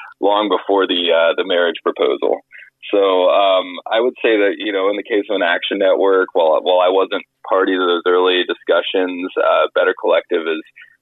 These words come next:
really good about always being connected with everyone in the industry and putting lots of flyers out and communicating with people. And, and I'm sure that it started out with fairly casual talks. And,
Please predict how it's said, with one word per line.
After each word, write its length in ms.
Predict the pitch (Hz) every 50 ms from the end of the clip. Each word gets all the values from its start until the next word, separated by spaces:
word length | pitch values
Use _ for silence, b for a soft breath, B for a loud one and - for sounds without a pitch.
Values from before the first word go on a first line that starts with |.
| _
really 300 | - 104 104 101 98 95
good 140 | 90 90 90
about 220 | 92 87 95 90 87
always 280 | 85 85 85 85 85 - - -
being 180 | 92 90 85 85
connected 380 | - - 85 82 82 - -
with 140 | 82 82 80
everyone 280 | 85 85 85 90 90 87
in 80 | 85 82
the 120 | 85 82
industry 500 | 82 85 87 - - - 87 87 85 85
and 100 | 82 80 -
putting 180 | - 85 82
lots 220 | 85 87 87 87 -
of 80 | - - _
flyers 420 | - 87 85 85 82 82 82 82 80 87
out 240 | 82 82 80 73 -
and 60 | _ - -
communicating 580 | 80 80 87 87 85 - - 82 82 80 80
with 120 | 80 80 -
people. 480 | - - 85 82 - - 92 92 92 90
And, 140 | 80 78 - - - _ B B B B B B B _ -
and 100 | - 92
I'm 160 | 90 85 85
sure 300 | - - - 98 98 104
that 240 | 95 92 98 92 - - -
it 100 | 92 90 -
started 340 | - - 95 87 87 90 87
out 240 | 87 87 90 90 76
with 160 | 78 92 - - - - _ _ _ _ _ -
fairly 280 | 95 90 92 92 92 92
casual 540 | - - 95 87 92 92 92 98 90 90
talks. 500 | 87 - 90 90 87 90 90 107 - - - -
And, 220 | 82 78 80 85